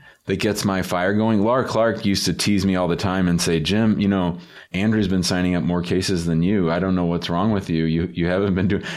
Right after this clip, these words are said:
and, like, so it's my competitive streak. It's my, I mean, just for the record, for the last three years, all I've heard about from operations is, "Lead team's bringing us too many cases. We're too busy. You need to slow down."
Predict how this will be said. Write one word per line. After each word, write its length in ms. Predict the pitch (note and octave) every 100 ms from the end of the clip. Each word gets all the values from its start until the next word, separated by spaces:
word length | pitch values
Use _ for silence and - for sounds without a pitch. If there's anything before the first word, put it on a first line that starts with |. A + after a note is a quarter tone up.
| A#2+
and, 180 | F#2+
like, 260 | F#2+ D#2+ C#2+ - - -
so 320 | A#2 G2+ F2+ -
it's 180 | G#2+
my 160 | B2 A2+
competitive 600 | A2 G#2 B2+ A2+ A#2 A2
streak. 440 | - A2 G#2 G#2 G#2
It's 220 | F#2+ -
my, 320 | G2 F2+ E2+ F#2+
I 60 |
mean, 360 | G2+ F#2+ E2+ - - - -
just 260 | A#2+ F3+
for 160 | - F3
the 100 | C#3
record, 560 | A2+ A2 G#2 C#2+ - - - _
for 180 | - A#2
the 80 | A#2
last 380 | B2 D3+ D#3 -
three 180 | C#3 C3
years, 520 | A2 A2+ D#2 D2 -
all 340 | F#2+ B2+ D3+
I've 160 | C#3+ B2
heard 180 | A#2+ A2+
about 460 | F2 E2+ F2 F2
from 160 | - G2
operations 680 | G2+ G2+ F#2+ G2 F#2+ F2+ E2
is, 360 | E2 D#2+ - - - - -
"Lead 200 | G3+ C#4
team's 300 | - B3+ A3
bringing 300 | F#3 B3 A#3
us 100 | G#3
too 160 | A3 A#3+
many 240 | A#3+ G#3
cases. 480 | G#3 A#3 A#3 F3+ E3
We're 140 | A#3
too 180 | A#3+ A3+
busy. 580 | G3 A#3 A#3 G3 A#2+ G#2+ - -
You 120 | G#3
need 200 | C4 A#3+
to 80 | G3+
slow 280 | - A3 A3+
down." 540 | A3 A3+ G3+ A2+ C#2+